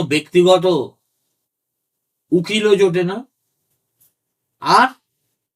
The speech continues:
like a sore thumb in the whole exercise,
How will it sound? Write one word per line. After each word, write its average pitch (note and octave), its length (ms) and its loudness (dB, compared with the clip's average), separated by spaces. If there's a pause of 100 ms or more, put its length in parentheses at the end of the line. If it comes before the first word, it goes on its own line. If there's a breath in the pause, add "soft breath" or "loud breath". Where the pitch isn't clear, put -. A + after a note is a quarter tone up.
(1200)
like G3+ 300 2
a G3+ 140 2
sore A3 220 4 (120)
thumb G3+ 280 0 (160)
in D3+ 160 -4
the E3+ 160 0
whole F3 240 2
exercise, C#3+ 600 -6